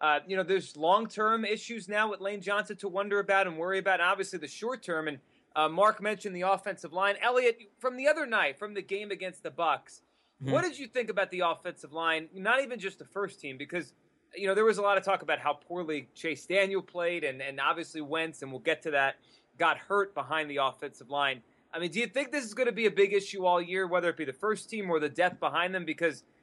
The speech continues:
Speaker 1: it, it just felt like when Daniel got out there and then obviously Wentz, the quarterback was getting hit all night.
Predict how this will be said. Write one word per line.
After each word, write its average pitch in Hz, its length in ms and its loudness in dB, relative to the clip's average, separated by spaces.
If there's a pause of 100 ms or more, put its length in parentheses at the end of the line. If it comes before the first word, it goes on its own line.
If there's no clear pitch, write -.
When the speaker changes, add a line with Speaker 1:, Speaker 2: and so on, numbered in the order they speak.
Speaker 1:
it, 196 180 -2
it 220 60 -6
just - 240 -2
felt 240 220 6
like 165 340 2 (120)
when 170 180 -10
Daniel 220 380 0
got 214 180 2
out 208 260 2
there 208 340 -4
and 151 140 -6
then 156 100 0
obviously 165 420 0
Wentz, 156 400 -6 (100)
the 160 60 -8
quarterback 185 440 0
was 151 120 -6
getting 156 200 -4
hit 156 140 -2
all 139 160 0
night. 127 260 -4